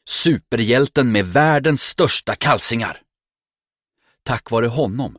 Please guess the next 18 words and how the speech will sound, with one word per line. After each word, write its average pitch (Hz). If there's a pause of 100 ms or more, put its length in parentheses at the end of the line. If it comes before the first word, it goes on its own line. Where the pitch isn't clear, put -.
har -
invånarna 107
i 131
staden 80
kunnat 101
leva 117
vidare 139
med 98
sina 117
stjärtar 101
i 98
behåll, 110 (300)
trots -
det 107
ständiga 98
hotet 98
från 78
underjorden. 80